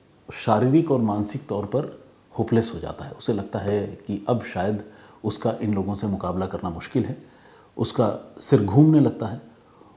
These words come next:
और वो नीचे रेलवे ट्रैक के पास ज़मीन पर गिर जाता है,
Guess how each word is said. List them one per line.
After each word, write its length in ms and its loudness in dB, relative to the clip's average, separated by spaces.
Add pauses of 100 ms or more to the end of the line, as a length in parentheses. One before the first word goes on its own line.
और 200 8
वो 140 6
नीचे 380 4 (380)
रेलवे 260 4
ट्रैक 260 -2
के 80 -2
पास 360 -6 (220)
ज़मीन 240 -4
पर 180 -6
गिर 240 -6
जाता 260 -16
है, 120 -18